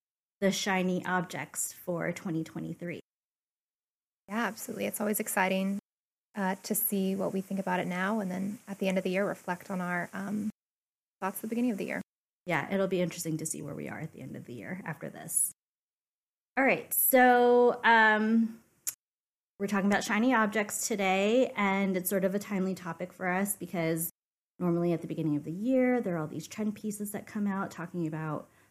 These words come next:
Speaker 1: the trends and new things for the year. Um, and we're also doing this episode because it's just kind of our job,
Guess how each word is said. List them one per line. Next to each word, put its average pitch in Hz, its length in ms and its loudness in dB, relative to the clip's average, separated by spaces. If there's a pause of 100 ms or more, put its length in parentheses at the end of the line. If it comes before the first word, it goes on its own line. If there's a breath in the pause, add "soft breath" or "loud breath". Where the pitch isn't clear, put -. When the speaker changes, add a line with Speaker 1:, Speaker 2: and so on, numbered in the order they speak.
(100)
Speaker 1:
the - 80 -6
trends 208 760 2
and 156 340 0
new 175 140 0
things 233 320 0
for - 160 -6
the 202 120 -2
year. 180 580 0 (560)
Um, 170 840 4 (340)
and 226 560 4
we're 247 160 2
also 254 320 2
doing 277 280 4
this 254 160 2
episode 233 380 -2
because 208 420 0
it's 202 280 -2
just 214 200 0
kind 220 300 0
of 208 340 2
our 190 200 2
job, 180 720 0